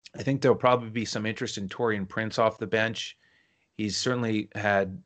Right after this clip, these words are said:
more success here than he was having in Brooklyn, more minutes. He got thirty minutes last game, played well, but I don't trust him now that his price is up.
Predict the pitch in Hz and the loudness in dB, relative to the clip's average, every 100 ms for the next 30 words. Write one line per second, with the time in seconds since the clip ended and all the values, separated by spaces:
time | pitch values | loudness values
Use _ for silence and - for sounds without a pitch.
0 | _ 117 117 120 - 107 120 107 - 117 | _ -2 2 4 2 2 4 4 2 2
1 | 101 98 95 92 107 98 92 90 110 113 | 2 2 0 4 4 4 -2 0 0 0
2 | 110 104 104 - _ _ - 104 95 104 | -2 -2 -4 -10 _ _ -2 2 2 4
3 | 120 117 104 101 - 123 101 98 107 120 | 4 2 2 0 2 2 2 0 -2 -2
4 | 117 110 104 - 104 101 95 98 92 104 | 2 2 2 -2 -4 -6 -2 -2 0 4
5 | 107 107 - _ _ - 113 131 123 104 | 6 6 2 _ _ 0 4 4 2 2
6 | 120 101 - 110 98 92 - - 101 98 | 0 0 -2 -4 -4 -6 -12 -8 -4 -4
7 | 98 92 - 104 95 98 101 95 | -4 -8 -2 -2 -2 -2 0 -2